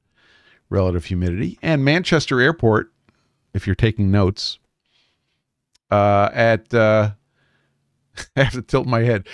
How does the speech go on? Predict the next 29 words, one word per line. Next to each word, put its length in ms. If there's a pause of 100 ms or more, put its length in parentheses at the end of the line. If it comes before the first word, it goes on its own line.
(200)
seventeen 760
fifty-three 580
Zulu, 340
it's 160
two 240
eight 240
zero 480
at 320
eight 240
knots, 560 (240)
visibility 680
ten 240
miles, 640
sky 460
broken 560
at 100
thirty-five 580
hundred, 320 (320)
temperature 560
zero 460
three, 480 (560)
dew 140
point 400
minus 640
zero 340
seven, 440
altimeter 560
three 320
zero 480